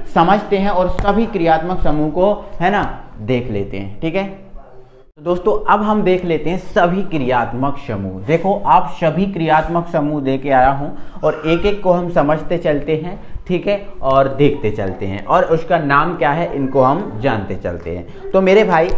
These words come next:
हमारे पास पहला जो क्रियात्मक समूह है, देखो, हम क्रियात्मक समूह जान ही गए हैं कि क्रियात्मक समूह क्या होता है।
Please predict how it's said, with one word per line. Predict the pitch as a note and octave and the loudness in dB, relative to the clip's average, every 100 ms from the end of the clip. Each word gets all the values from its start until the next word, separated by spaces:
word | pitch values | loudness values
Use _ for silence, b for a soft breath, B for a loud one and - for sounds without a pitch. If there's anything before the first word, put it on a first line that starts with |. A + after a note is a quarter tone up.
| - | 0
हमारे | D3 D#3 F3 | 2 4 4
पास | - F3+ F#3+ - F3+ | 2 2 4 6 6
पहला | E3 F#3 G#3 | 6 4 4
जो | F#3+ F#3 | 4 0
क्रियात्मक | - E3 D#3 D#3+ D#3+ E3 D#3 | -2 -2 2 2 2 0 0
समूह | - B2+ B2 G#2+ | -2 -2 -2 -2
है, | |
देखो, | C3 E3 | -4 0
हम | F#3+ F#3+ | 0 0
क्रियात्मक | - D#3+ E3 F3+ G3 F#3+ | -2 2 4 2 0 -4
समूह | F3+ E3+ F3 D3 | -2 -2 -2 0
जान | C#3+ C#3+ | 0 2
ही | F3+ | 0
गए | D3+ | 0
हैं | C#3 D3 D3 | 0 0 -2
कि | D#3+ | -4
क्रियात्मक | D3 C3+ C3+ C3 C#3+ D3 | -2 2 2 2 0 0
समूह | C3+ B2+ C#3 | 0 0 -2
क्या | - A#2+ | 2 4
होता | A#2+ A#2+ C#3 | 4 4 2
है। | C#3+ E3+ | 2 -2